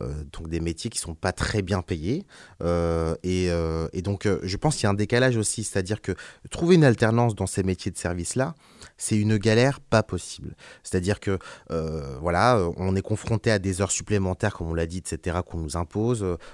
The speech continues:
on n'est pas bien traité, euh, par, euh, par le, le, le, euh, le, le, le, le patronat. Mais par contre, quand on est cadre, euh, dans la grande majorité des cas, en tout cas, euh, c'est,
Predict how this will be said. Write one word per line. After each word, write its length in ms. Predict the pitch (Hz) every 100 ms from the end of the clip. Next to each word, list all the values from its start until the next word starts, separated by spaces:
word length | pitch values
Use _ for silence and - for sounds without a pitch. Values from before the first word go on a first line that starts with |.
| -
on 140 | 87
n'est 160 | 90 90
pas 160 | 104
bien 180 | 95 104
traité, 520 | 95 - 92 107 101
euh, 240 | 95 85 85
par, 220 | - 85 80
euh, 160 | 80 76 - - -
par 240 | 85 80
le, 180 | 82 82
le, 220 | 78 80
le, 340 | 78 78 76 73 - - - 73
euh, 80 |
le, 220 | 71 73 71
le, 200 | 73 73
le, 220 | 80 -
le 140 | 80
patronat. 540 | 82 87 - 98 110 151 - -
Mais 80 | 85
par 180 | 85 92
contre, 420 | - 175 - 92 - -
quand 100 | -
on 140 | 117 104
est 100 | 98
cadre, 500 | 117 131 156 104 - -
euh, 480 | 95 90 87 85 78 76 - _ - - - - - - -
dans 140 | - 85
la 120 | 80
grande 220 | - 175
majorité 480 | 131 110 110 104 104
des 140 | 92
cas, 160 | - 139
en 100 | 127
tout 120 | 95
cas, 260 | - 151 - - - -
euh, 680 | 82 85 80 78 78 76 69 - _ _ - -
c'est, 540 | - - 101 92 90